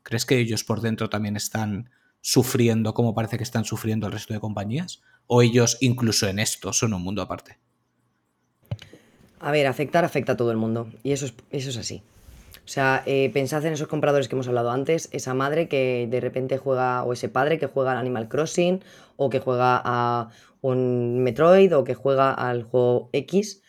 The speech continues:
Speaker 2: eh, que ya no, no puede dedicarle ese tiempo porque está trabajando, viene del trabajo, cena, mm, película y a la cama, Netflix y a la, a dormir, ¿no?
Speaker 1: Ujú.
Speaker 2: Entonces, ese comprador, eh, ya no está ahí. Eh, ese comprador, eh, niño que antes tenía la tarde libre, o la mañana incluso,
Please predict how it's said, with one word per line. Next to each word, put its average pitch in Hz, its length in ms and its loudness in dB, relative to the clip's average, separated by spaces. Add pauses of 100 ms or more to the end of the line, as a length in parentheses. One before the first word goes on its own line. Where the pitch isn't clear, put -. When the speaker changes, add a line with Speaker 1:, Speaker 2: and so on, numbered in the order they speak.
(360)
Speaker 2:
eh, 123 340 4
que 143 120 4
ya 143 120 6
no, 135 340 0
no 139 240 0
puede 127 260 4
dedicarle 123 380 2
ese 131 140 -4
tiempo 135 300 -2
porque 123 180 -2
está 123 140 -6
trabajando, 123 500 -2
viene 135 140 2
del 127 100 -2
trabajo, 147 380 4
cena, 175 480 2 (420)
mm, 135 200 -4
película 165 560 6
y 170 40 10
a 147 60 6
la 131 120 4
cama, 117 380 2
Netflix 151 480 -2
y 147 60 0
a 123 40 2
la, 120 200 -4
a 117 100 -4
dormir, 117 340 0
¿no? 151 280 -4 (460)
Speaker 1:
Ujú. 113 120 -6
Speaker 2:
Entonces, 147 520 -2
ese 156 220 0
comprador, 147 600 2
eh, 131 280 2
ya 143 120 2
no 110 80 -2
está 107 160 -8
ahí. 110 300 -2 (420)
Eh, 127 440 4
ese 147 260 0
comprador, 156 720 2 (320)
eh, 151 280 4
niño 160 640 4
que 156 80 2
antes 147 280 0
tenía 151 240 0
la 147 100 2
tarde 151 260 4
libre, 160 540 4
o 131 260 4
la 135 80 4
mañana 147 320 2
incluso, 165 600 4